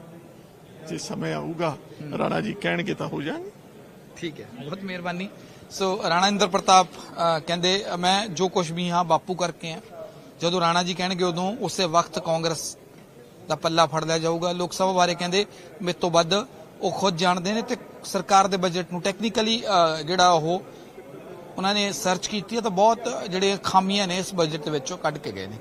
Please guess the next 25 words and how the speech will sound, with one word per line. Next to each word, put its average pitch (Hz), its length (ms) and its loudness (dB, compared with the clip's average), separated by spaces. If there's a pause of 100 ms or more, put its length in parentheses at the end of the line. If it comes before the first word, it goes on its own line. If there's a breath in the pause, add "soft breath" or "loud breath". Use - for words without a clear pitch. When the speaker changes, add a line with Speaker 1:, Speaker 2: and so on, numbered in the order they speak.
Speaker 2:
ਕੈਮਰਾਮੈਨ 156 420 -2 (920 loud breath)
ਰੋਸ਼ਨ 143 260 0
ਨਾਲ 170 140 2
ਗਗਨ 160 200 2
ਸ਼ੁਕਲਾ, 175 300 -2
ਡੇਲੀ 165 180 -2
ਪੋਸਟ 143 320 -6
ਪੰਜਾਬੀ। 110 360 -8 (280)
ਸਤਿ 202 140 6
ਸ਼੍ਰੀ 269 120 2
ਅਕਾਲ, 285 200 6
ਡੇਲੀ 247 200 4
ਪੋਸਟ 262 380 -2
ਪੰਜਾਬੀ 185 420 2
ਦੇਖ 208 260 2
ਰਹੇ 220 100 2
ਹੋ, 220 80 2
ਮੈਂ 196 260 2
ਗਗਨ 185 260 -2
ਸ਼ੁਕਲਾ। 208 460 -2 (400)
ਪੰਜਾਬ 175 320 6
ਸਰਕਾਰ 180 460 2
ਵੱਲੋਂ 202 480 -2 (480)
ਦੋ 190 140 2
ਲੱਖ 190 240 -2